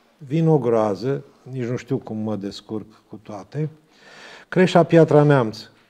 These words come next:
a început să funcționeze sau, uh, funcționează doar cu domnul viceprimar Irimia?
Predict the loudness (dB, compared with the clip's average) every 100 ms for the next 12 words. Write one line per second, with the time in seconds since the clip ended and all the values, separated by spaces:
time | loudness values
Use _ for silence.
0 | _ -6 -2 -2 -4 -6 -10 -8 -10 -8
1 | -12 -6 -4 -2 0 2 2 2 -18 _
2 | -2 6 8 8 6 2 -4 -6 -8 -4
3 | -2 0 -2 -2 -2 -2 -6 -6 -4 -6
4 | -10 -12 -14 -12 -10 -10 -10 -12 -14 -18
5 | -20